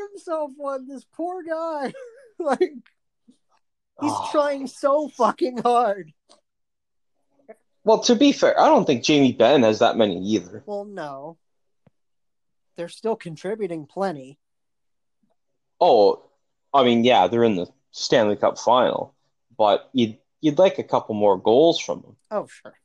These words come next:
Speaker 1: Of course. But again, like I said, just poor Tyler having that <laughs> one chance, and he thought it was his.
Speaker 2: Oh,
Speaker 1: You know?
Speaker 2: it's, yeah. So,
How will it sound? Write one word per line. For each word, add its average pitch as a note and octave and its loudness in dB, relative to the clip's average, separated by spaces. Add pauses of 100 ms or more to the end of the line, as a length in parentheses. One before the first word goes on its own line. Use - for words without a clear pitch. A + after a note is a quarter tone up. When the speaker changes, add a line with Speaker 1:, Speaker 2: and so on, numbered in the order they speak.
(120)
Speaker 1:
Of D#3+ -20
course. - -12 (2000)
But E3 0
again, D#3+ 2
like E3 2
I F3 4
said, D3+ 0
just C#3 -10
poor F3+ 2
Tyler D3+ -2
having D3+ -8
that C#3+ -12
<laughs> - -
one G#3 -2 (460)
chance, F#3+ -8
and E3+ -14
he F3 -14
thought F#3 0
it G3+ -2
was F3 -8
his. F3 -6 (2500)
Speaker 2:
Oh, A2+ 4
Speaker 1:
You - -2
know? F3 -6 (640)
Speaker 2:
it's, - -10 (260)
yeah. G2+ 4 (320)
So, G#2 2